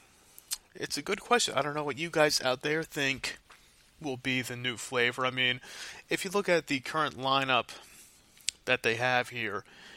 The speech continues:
you have your peaches and cream, banana red, orange jubilee, red grape wine, strawberry kiwi, electric melon, the bling bling blue raspberry,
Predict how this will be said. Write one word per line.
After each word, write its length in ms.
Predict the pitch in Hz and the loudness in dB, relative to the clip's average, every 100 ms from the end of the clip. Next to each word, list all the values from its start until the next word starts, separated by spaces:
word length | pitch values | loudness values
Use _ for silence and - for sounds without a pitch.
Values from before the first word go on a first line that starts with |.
| - | -16
you 100 | 123 | -8
have 280 | 123 120 110 | -2 -2 -2
your 120 | 104 | -8
peaches 400 | - 170 165 151 | -8 -6 -6 -6
and 100 | 143 | -8
cream, 640 | 127 143 139 139 135 135 131 | -6 0 2 2 0 -6 -8
banana 360 | - 120 135 127 | -2 2 2 0
red, 480 | 120 127 123 127 127 - - - - 160 | 0 4 4 2 -4 -18 -20 -20 -16 -6
orange 360 | 156 147 131 | -4 -4 -4
jubilee, 600 | 135 127 120 123 127 120 - _ _ - - - _ | -2 -2 -2 -2 0 -2 -6 _ _ -20 -20 -20 _
red 220 | 120 147 147 | 2 2 4
grape 340 | 135 127 - | 2 0 0
wine, 560 | 120 120 120 120 120 120 _ _ _ _ _ - | -2 0 2 2 0 -6 _ _ _ _ _ -20
strawberry 500 | - 160 151 147 135 | -4 2 2 2 0
kiwi, 600 | 127 139 135 131 131 131 - | -2 -2 -2 0 0 0 0
electric 440 | 127 139 - 139 | 4 4 2 -6
melon, 520 | 131 131 131 131 131 - - - - _ | 0 2 2 0 -4 -12 -20 -20 -20 _
the 80 | 123 | -8
bling 300 | 127 139 139 | -2 -2 -2
bling 260 | 135 135 127 | -4 -4 -6
blue 160 | 120 | -4
raspberry, 840 | 110 143 147 139 139 135 135 135 | 2 6 4 2 -2 0 0 -2